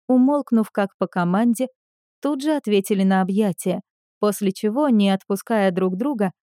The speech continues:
опустились на кровать. Микаэла заметила, что где-то между ругательствами Рейны и планами по уничтожению Адама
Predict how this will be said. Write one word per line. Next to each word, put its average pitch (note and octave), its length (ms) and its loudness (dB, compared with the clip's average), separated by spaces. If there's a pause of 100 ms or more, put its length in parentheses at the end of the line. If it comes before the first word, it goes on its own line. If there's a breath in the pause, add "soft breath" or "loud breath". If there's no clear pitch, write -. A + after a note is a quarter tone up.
(140)
опустились G3 680 -2
на F#3 120 0
кровать. F#3 520 -4 (580)
Микаэла C4+ 520 2
заметила, A3+ 800 2
что - 260 -2
где-то G#3+ 360 -2
между G3 320 2
ругательствами G3 760 0
Рейны G3+ 540 2
и G3+ 160 0
планами F#3 540 0
по F#3+ 100 -4
уничтожению F#3 960 0
Адама F#3+ 540 0